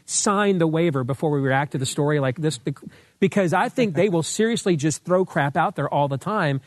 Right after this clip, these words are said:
see if they can get away with it, see what the, what the, what the backlash is, and then say, "We never really meant it." It's been my experience.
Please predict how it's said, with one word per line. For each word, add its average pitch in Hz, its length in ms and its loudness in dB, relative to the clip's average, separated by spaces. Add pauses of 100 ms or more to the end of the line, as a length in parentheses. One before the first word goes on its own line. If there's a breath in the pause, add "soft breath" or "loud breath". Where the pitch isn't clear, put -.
(180 soft breath)
see 233 240 2
if 175 60 -2
they 202 100 4
can 180 80 0
get 165 80 2
away 175 220 2
with 185 100 2
it, 180 100 -4
see 202 160 -2
what 196 160 0
the, 165 160 0
what 175 220 -2
the, 156 120 2
what 151 200 -4
the 143 80 0
backlash 156 580 0
is, 151 220 0 (200 soft breath)
and 165 120 2
then 202 80 4
say, 190 160 2
"We 165 120 0
never 156 220 0
really 139 220 0
meant 165 280 -2
it." 185 140 0 (380 soft breath)
It's 196 160 2
been 208 160 2
my 214 240 2
experience. 180 640 0